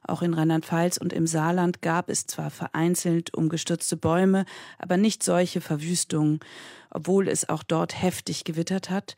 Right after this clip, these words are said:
Und wer heute mit der Bahn unterwegs war, der hat es gemerkt, da gab es zum Teil lange Verspätungen.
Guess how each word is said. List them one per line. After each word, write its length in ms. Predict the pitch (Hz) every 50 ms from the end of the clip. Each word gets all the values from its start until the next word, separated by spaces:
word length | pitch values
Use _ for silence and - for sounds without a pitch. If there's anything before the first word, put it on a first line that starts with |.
| - - - - _
Und 380 | _ - - 226 233 - - -
wer 180 | - - 180 170
heute 200 | 175 170 - 175
mit 140 | 175 175 -
der 60 | 165
Bahn 260 | 165 170 165 175 196
unterwegs 520 | 170 185 - 180 170 170 180 185 - - -
war, 120 | 175 170
der 160 | 170 165 160
hat 120 | 160 - -
es 140 | 180 -
gemerkt, 500 | - 160 151 151 151 156 170 175 _ -
da 140 | 160 147 151
gab 220 | - - - 175 -
es 120 | - -
zum 160 | - 180 170
Teil 240 | - - 160 156 151
lange 300 | 160 165 185 214 214 185
Verspätungen. 720 | - - 175 - - - 180 180 - 175 160 160 160 160